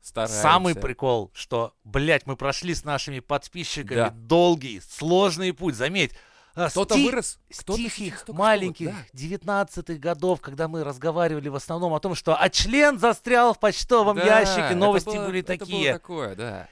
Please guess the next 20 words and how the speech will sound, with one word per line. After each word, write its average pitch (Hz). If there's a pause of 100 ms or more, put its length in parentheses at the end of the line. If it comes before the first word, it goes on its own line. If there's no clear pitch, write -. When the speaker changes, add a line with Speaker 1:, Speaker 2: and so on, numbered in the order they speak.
Speaker 2:
И 135
Speaker 1:
да. -
Speaker 2:
после 202
всего 196
того, 190
что 170
сыпалось 175
последние 156
Speaker 1:
О, 139
Speaker 2:
годы. 156
Speaker 1:
да. 95 (460)
С 104
девятнадцатого 226
года, 165
ты 165
представь, 175
это 151
получается 156 (180)
пять 180
лет – 156